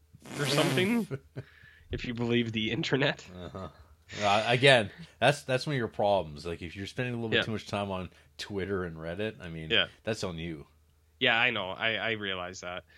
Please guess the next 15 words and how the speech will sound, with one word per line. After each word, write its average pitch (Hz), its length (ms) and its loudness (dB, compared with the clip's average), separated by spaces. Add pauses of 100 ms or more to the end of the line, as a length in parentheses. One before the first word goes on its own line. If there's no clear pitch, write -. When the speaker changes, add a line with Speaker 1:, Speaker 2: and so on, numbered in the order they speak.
(320)
Speaker 1:
But, 110 220 0
uh, 107 400 4 (280)
so - 160 -8
this 165 160 2
is 196 140 2
a 147 280 4
Texas 123 420 -4
Chainsaw, 123 880 -4
um, 104 440 -8 (1120)
parody, 135 580 -8 (580)
I 156 40 -12
guess, 165 420 -10
but 110 120 -2
without 104 340 -2
comedy 127 500 -2